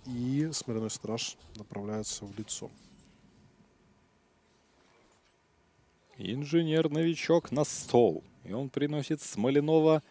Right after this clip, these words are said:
Speaker 2: брата. Но мы выполнили задачу. Мы
Speaker 1: И
Speaker 2: можем её сыграть.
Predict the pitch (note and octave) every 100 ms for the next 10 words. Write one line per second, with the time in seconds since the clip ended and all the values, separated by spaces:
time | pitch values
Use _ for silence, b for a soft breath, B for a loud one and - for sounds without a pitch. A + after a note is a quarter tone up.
0 | b b - G2+ A2 D3 G#2+ - F2 F2+
1 | A#2+ F#3 F#3+ G#2+ A#2 A2 G2+ F#2 F#2 F2+
2 | E2+ A2+ A2 E3+ F3+ G3 F3+ - - -
3 | - G3 B3 D#3 E3 E3+ F3 F3 F3 F3+
4 | F3+ D#3+ G2 A#2+ G2+ - - - -